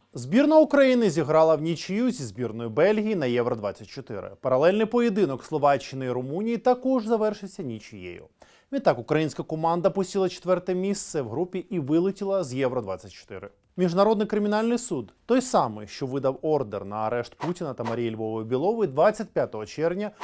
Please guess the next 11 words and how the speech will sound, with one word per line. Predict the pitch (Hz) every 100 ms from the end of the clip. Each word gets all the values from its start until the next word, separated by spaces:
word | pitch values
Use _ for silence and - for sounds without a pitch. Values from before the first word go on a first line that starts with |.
| -
видав | - 151 127 113
ордери | - 127 113 123 190
на | 165
арешт | 117 113 113
колишнього | - 127 180 - 240
міністра | 226 214 208 139
оборони | 113 117 110 110
Р | 110
Ф | 107
Сергія | - 110 95 95
Шойгу | - 117 101 143